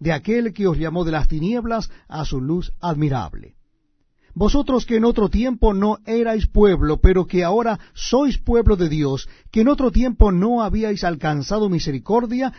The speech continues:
pero ahora habéis alcanzado misericordia. Amados,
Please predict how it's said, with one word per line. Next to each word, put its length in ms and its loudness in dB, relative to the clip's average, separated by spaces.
pero 220 6
ahora 460 -2
habéis 460 -8
alcanzado 920 -6
misericordia. 840 -10
Amados, 480 -6